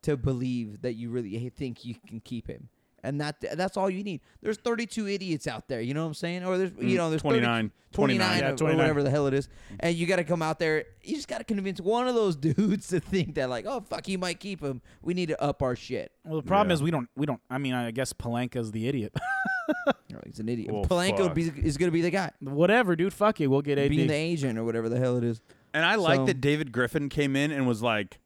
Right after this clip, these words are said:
Speaker 2: you know, he, they asked him, like, "Hey, you guys think we'll be able to keep A D?" And he said, he was like, he basically said, "I don't know, but I hope so."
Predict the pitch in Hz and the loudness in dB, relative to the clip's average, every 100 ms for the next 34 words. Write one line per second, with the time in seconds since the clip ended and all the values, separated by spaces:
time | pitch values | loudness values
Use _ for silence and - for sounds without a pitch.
0 | _ _ _ - 123 117 131 113 120 131 | _ _ _ -6 0 2 0 0 2 2
1 | 165 - 104 104 98 147 127 110 113 - | 0 -2 -4 -4 0 0 2 0 -2 -4
2 | - 117 120 117 117 107 123 113 113 113 | -8 -6 -4 -2 -2 -2 -4 -2 -2 0
3 | 139 101 101 135 160 170 139 131 123 120 | -2 -2 -4 -4 -2 0 2 2 2 0
4 | 104 _ _ _ _ _ _ _ _ _ | -2 _ _ _ _ _ _ _ _ _
5 | _ - 131 160 170 156 147 123 - 160 | _ -4 2 2 2 0 0 0 0 4
6 | 190 208 165 139 170 147 120 107 | 6 6 6 8 6 4 0 0